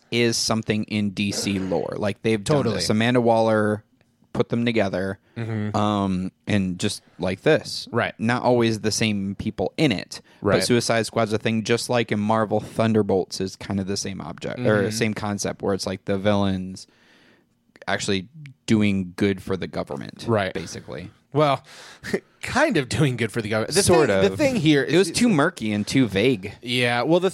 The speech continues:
Speaker 2: the, the, the concept is really fucking cool. Just on
Speaker 1: Yeah.
Speaker 2: concept alone, you had
Speaker 1: Yeah.
Speaker 2: me, right? You had me at villains try to save the world,
Speaker 1: Mm-hmm.
Speaker 2: okay? So I'm okay with, with that process. The hard part for me within this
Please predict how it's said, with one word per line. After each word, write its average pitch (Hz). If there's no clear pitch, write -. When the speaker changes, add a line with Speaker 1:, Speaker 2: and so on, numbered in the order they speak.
Speaker 2:
the, 170
the, 165
the 156
concept 220
is 131
really 135
fucking 131
cool. 185
Just 170
on 147
Speaker 1:
Yeah. -
Speaker 2:
concept 196
alone, 131
you 113
had 104
Speaker 1:
Yeah. -
Speaker 2:
me, -
right? 117
You 143
had 180
me 170
at 131
villains 113
try 120
to 110
save 107
the 95
world, 90
Speaker 1:
Mm-hmm. 107
Speaker 2:
okay? 110
So 151
I'm 156
okay 185
with, 143
with 120
that 113
process. 95
The -
hard 262
part -
for -
me 120
within 110
this 101